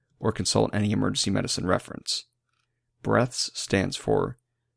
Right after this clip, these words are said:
B is for blood in the sputum or hemoptysis, R is for room air sat less than ninety-five percent, E is for estrogen use,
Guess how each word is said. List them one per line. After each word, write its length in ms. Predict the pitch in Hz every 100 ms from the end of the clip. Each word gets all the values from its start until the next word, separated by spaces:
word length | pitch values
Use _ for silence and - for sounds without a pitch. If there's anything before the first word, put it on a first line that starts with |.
| -
B 200 | - 113
is 140 | 120
for 160 | - 104
blood 320 | - 98 101
in 80 | 113
the 80 | 127
sputum 560 | - 101 110 104 104 -
or 140 | 107
hemoptysis, 840 | 101 104 101 - - - 123 - - _ _ _ _ _ -
R 280 | 101 104 117
is 100 | 131
for 180 | - 107
room 300 | 104 104 107
air 160 | 104
sat 380 | 117 107 98 -
less 200 | 95 -
than 100 | 110
ninety-five 440 | 104 107 127 -
percent, 500 | 123 - - 101 - _ _ _ _ _ _ _ _ -
E 260 | 160 117 -
is 120 | 107
for 140 | - -
estrogen 540 | 98 - 113 110 110
use, 380 | 117 131 -